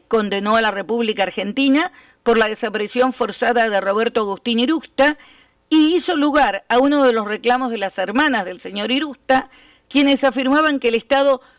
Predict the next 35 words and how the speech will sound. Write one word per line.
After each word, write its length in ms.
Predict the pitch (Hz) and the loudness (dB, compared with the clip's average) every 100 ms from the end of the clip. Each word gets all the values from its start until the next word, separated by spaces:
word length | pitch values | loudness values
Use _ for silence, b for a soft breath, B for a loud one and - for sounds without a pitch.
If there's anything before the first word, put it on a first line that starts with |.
| _ | _
no 260 | 233 285 339 | 2 4 2
les 220 | 349 269 | -2 -2
había 280 | 233 254 254 | 0 2 2
garantizado 640 | 226 208 208 202 254 240 | 0 -4 -10 -2 2 2
el 80 | 220 | 0
acceso 380 | 196 - 262 233 | -4 -4 -2 -2
a 40 | |
la 100 | 247 | -2
justicia 640 | 262 247 - 247 - 247 247 B B B - | -4 -8 -4 -4 -2 -2 -2 B B B -2
al 160 | 240 | 0
impedirles 640 | 302 320 294 262 262 262 214 | 0 -4 -2 0 0 -2 -2
la 140 | 202 | 0
posibilidad 720 | 240 247 247 240 220 220 233 - b b _ | 0 0 -4 -2 0 -2 -2 -8 b b _
como 300 | 320 320 277 | 0 2 0
querellantes 840 | 302 262 220 226 233 - 233 202 | 0 0 0 -2 -2 -2 -2 0
de 100 | 233 | -2
intervenir 800 | 233 233 262 254 214 220 220 233 b b b 226 | 0 2 2 2 0 -2 -2 -6 b b b 0
en 180 | 240 | 2
la 60 | 247 | 2
investigación 720 | 240 233 - 233 226 247 247 | 0 -2 0 -2 0 0 0
de 80 | 240 | 2
la 140 | 214 | 0
desaparición. 840 | 202 190 185 185 175 - 160 - - b b b b | -2 -6 -4 -4 -6 -8 -8 -10 -20 b b b b
Señaló 540 | - 233 233 226 240 | -2 0 0 0 2
el 100 | 254 | 2
comité 400 | 247 240 240 311 | 2 0 0 -2
que 120 | 285 254 | -2 -2
la 80 | |
angustia 400 | 208 214 240 262 | -2 -4 -2 0
y 60 | 226 | 0
el 100 | 208 | 0
sufrimiento 600 | 226 185 208 240 240 233 | -4 -4 -2 0 0 -2
causados 640 | 202 202 254 220 185 175 - B B B | -4 -4 0 0 -2 -8 -18 B B B
a 80 | 220 | -4
las 400 | 220 214 208 | -2 -4 -8